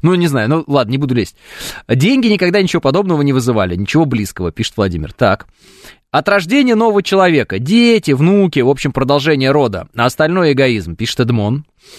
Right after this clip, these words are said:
Я счастлив, потому что мать живая и здоровая, жена не болеет, у детей все нормально, и собака виляет хвостом, когда я прихожу домой.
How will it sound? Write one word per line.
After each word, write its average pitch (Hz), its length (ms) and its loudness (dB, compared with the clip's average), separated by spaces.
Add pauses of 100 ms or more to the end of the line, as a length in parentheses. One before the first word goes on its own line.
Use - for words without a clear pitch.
(180)
Я 151 240 0
счастлив, 214 540 -2
потому 156 340 0
что 143 220 -2
мать 156 260 0
живая 131 440 0
и 110 40 -2
здоровая, 123 580 2
жена 123 300 0
не 135 80 -2
болеет, 110 460 0
у 120 80 -6
детей 113 340 0
все - 160 -6
нормально, 131 440 0
и - 140 -4
собака 131 440 0
виляет 120 340 0
хвостом, 107 420 -4
когда 95 220 -2
я 123 80 2
прихожу 101 380 -4
домой. 85 360 -4